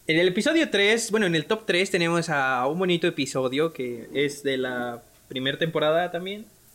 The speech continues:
Es el capítulo cinco, que es Pizza Delivery o Pizza a Domicilio, entrega-, estrenado el catorce de agosto del noventa y nueve en Estados Unidos, veintitrés de diciembre, un día antes de Nochebuena aquí en Latinoamérica, ¿no?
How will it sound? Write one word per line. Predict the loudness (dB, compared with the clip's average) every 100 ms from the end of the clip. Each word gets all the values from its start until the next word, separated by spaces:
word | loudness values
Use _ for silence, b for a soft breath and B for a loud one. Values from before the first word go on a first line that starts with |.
| _ -8
Es | -4 -4 -2
el | -4 -4 -10 -14
capítulo | -10 -4 -2 -2
cinco, | -4 -4 -2 -4 -6 _ b b b b -6
que | -2 0
es | -2 -6
Pizza | -8 -6 -2
Delivery | 0 0 0 0 -2 -2
o | 0 4 4 2 -2 -8 -20 _ _
Pizza | -8 -2 -2
a |
Domicilio, | -2 -4 -4 0 0 -2 -8
entrega-, | -6 0 0 0 -2
estrenado | 0 -2 -2 -2 0 0 0
el | -2 -4
catorce | -6 -4 -2
de | 0
agosto | 0 -2 -2
del | -4
noventa | -6 -6
y | -6
nueve | -4 -4 -6 -8
en | -8 -6 -6 -8 -14
Estados | -8 -6 -6
Unidos, | -8 -8 -10 -16 b b b
veintitrés | -8 -6 -4 -2
de | 0
diciembre, | -2 -2 -2 0 -2
un | 2 2
día | 2 2 2 0
antes | 0 -2
de | 0
Nochebuena | -2 -2 -2 -2 -2 -6
aquí | -12 -12 -10 -10
en | -6 -4 -4 -8 -12 -10
Latinoamérica, | -10 -8 -16 -18 -20 -18 -14
¿no? | -14